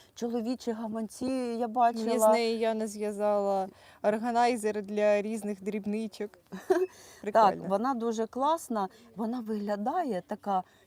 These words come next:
Speaker 1: як бархатна, велюрова, ну, дуже класна.
Speaker 2: І
Speaker 1: І
Speaker 2: вона не плюшева ниточка, вона така
Speaker 1: Ні,
Speaker 2: плотненька.
Speaker 1: вона як велюр виглядає. Ось якщо так подивитися, бачите, вона от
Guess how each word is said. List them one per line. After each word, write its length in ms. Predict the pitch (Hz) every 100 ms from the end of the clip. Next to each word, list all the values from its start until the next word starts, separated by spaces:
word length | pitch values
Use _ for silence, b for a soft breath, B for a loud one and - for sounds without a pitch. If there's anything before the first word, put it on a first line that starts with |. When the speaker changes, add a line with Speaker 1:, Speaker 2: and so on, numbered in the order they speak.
| -
Speaker 1:
як 200 | 190 - 170 -
бархатна, 560 | 208 233 - 185 180
велюрова, 800 | 165 185 180 240 247 202 170 165 160 -
ну, 280 | 214 202 139 _ _ _ _ _ _ _ _ -
дуже 300 | 190 202 175
класна. 400 | 170 160 - 160
Speaker 2:
І 80 | -
Speaker 1:
І 40 | 233
Speaker 2:
вона 280 | 240 233
не 120 | 240 269
плюшева 460 | 277 277 - 196
ниточка, 440 | 196 190 190 - 190
вона 220 | 190 196
така 200 | 196 190
Speaker 1:
Ні, 100 | 165
Speaker 2:
плотненька. 480 | 240 262 254 185 175
Speaker 1:
вона 180 | 185 220
як 180 | 226 226
велюр 520 | 202 185 214 247 262 190
виглядає. 800 | 170 170 175 170 165 147 139 - b b b b _
Ось 220 | 175 -
якщо 340 | 190 - - 175
так 180 | 175 165
подивитися, 840 | - 160 180 226 - 175 - 147 147 _ _ _ - - -
бачите, 300 | 233 247 -
вона 240 | 175 185
от 100 | 185